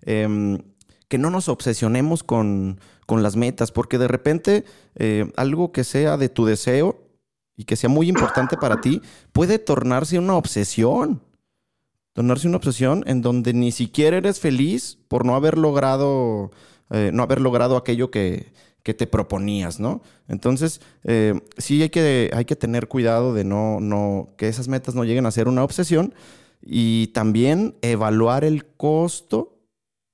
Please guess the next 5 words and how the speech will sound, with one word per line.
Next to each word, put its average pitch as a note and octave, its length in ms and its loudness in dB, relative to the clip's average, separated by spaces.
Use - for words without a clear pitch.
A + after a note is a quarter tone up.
de A2 380 -2
a-, G#2+ 240 -2
lograr A2 640 0
esas G#2 300 -8
metas, - 540 -6